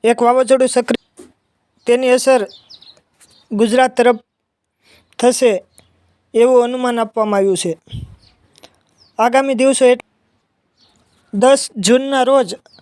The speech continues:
બીજું વાવાઝોડું અરબ સાગરમાં સક્રિય થઈ રહ્યું છે. તેની સીધી અસર ગુજરાત તરફ થવાની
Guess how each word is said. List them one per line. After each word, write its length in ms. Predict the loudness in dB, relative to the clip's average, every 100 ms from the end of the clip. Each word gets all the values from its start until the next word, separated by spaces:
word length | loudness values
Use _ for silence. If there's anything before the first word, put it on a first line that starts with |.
| _ _ _ _ _ _ _ _ _ _ _ _ -6
બીજું 300 | -2 0 2
વાવાઝોડું 500 | 2 2 2 2 2
અરબ 180 | 0 -2
સાગરમાં 500 | 0 0 0 0 -4
સક્રિય 360 | -4 -2 -2
થઈ 180 | 0 2
રહ્યું 280 | 2 2 0
છે. 280 | 0 0 0 -6 -8 -8 _ _ _ _ _ _ _ _ _ _ _ -2
તેની 200 | 0 0
સીધી 320 | -4 -2 2
અસર 460 | 0 0 0 0 -4 _ _ _ _ _ _ _ _ _ _ _ _ _ -4
ગુજરાત 340 | -2 0 0
તરફ 220 | 2 0
થવાની 380 | 0 2 2 0